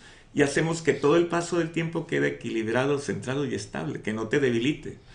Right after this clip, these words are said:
Ahora, si pensamos en el futuro, les debilita el futuro porque el pasado que no se ha resuelto está afectando al futuro. Entonces, borremos. El mismo hecho de pensar en el futuro ya te debilita. Entonces, porque te,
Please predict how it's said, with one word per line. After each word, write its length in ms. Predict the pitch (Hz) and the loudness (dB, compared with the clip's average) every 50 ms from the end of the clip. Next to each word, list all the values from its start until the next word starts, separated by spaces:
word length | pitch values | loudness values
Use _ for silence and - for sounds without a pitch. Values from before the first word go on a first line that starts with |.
| - - - - - - - - | -20 -20 -20 -20 -20 -20 -14 -4
Ahora, 500 | - 104 110 110 113 110 101 - - - - - | -2 0 2 4 4 4 2 0 -2 -6 -12 -16
si 220 | - - - 117 | -8 -4 -4 -2
pensamos 520 | 113 - 107 107 - 156 165 190 202 196 208 | 0 0 0 0 2 2 2 2 2 2 2
en 100 | 196 196 | 2 2
el 100 | 175 175 | 2 2
futuro, 420 | 180 185 180 - 190 208 208 185 | 0 -2 0 0 2 2 4 4
les 180 | 151 117 - 113 | 4 2 2 2
debilita 380 | 113 - - - - - 185 | 2 2 2 0 0 0 0
el 80 | 180 175 | -2 -2
futuro 440 | - - - - 170 170 175 175 - | -4 -6 -2 0 2 2 2 2 0
porque 300 | 110 - - - 120 117 | -2 -4 -2 0 0 0
el 100 | 107 101 | 0 0
pasado 600 | - 110 104 - - 196 202 214 202 135 127 - | -2 -4 -6 -2 -2 0 2 2 2 2 2 0
que 100 | 120 110 | 0 -2
no 120 | 117 123 | -2 -2
se 120 | - - | -2 -2
ha 60 | - - | -2 0
resuelto 560 | 165 160 151 - 180 180 156 143 - 160 - | -2 -2 -2 -2 -2 -2 -2 -2 -2 0 0
está 600 | 135 - - - - 147 151 160 - - - - - | 0 0 -2 -4 -4 -4 -4 -4 -4 -8 -12 -10 -8
afectando 600 | - 110 107 - - - - - - - 156 143 | -6 -6 -4 -2 -4 -4 -4 -4 -4 -2 -2 -2
al 60 | 123 107 | -2 -2
futuro. 380 | - 95 - - - 98 - - | -4 -8 -10 -10 -10 -10 -10 -12
Entonces, 420 | - - 98 95 104 101 - - - - - - - - | -8 -6 -4 -2 -2 -2 -2 -6 -12 -20 -20 -20 -16 -6
borremos. 920 | - 101 101 101 98 98 92 101 107 175 208 208 - - - - - - - - - - - - - - - - | -2 0 0 0 0 -2 -2 -2 -2 -2 -2 -4 -6 -8 -12 -16 -18 -20 -20 -20 -20 -20 -20 -20 -20 -20 -4 0
El 200 | - 113 113 117 | 2 2 4 4
mismo 400 | 135 160 185 220 240 254 220 214 | 4 4 4 4 4 2 4 4
hecho 240 | 220 214 214 202 190 | 4 4 4 2 2
de 80 | 175 | 2
pensar 480 | - - - 139 135 131 - - 156 165 | 2 2 0 -2 -2 -2 -2 0 0 0
en 100 | 175 170 | 0 0
el 100 | 165 151 | 0 -2
futuro 360 | 147 156 156 - 180 180 165 | -2 -4 -2 0 0 0 2
ya 180 | 151 147 147 - | 2 0 0 0
te 80 | 143 | 0
debilita. 520 | 143 127 110 107 104 95 92 - - - - | 2 2 2 2 0 -2 -6 -8 -10 -12 -12
Entonces, 440 | - - - 110 101 104 98 - - - - - - - - | -12 -8 -6 -4 -4 -4 -4 -6 -10 -16 -20 -20 -20 -12 -4
porque 300 | - 113 110 101 104 110 | 0 0 0 2 0 0
te, 400 | 101 104 107 104 - - - | 2 4 4 4 4 2 -2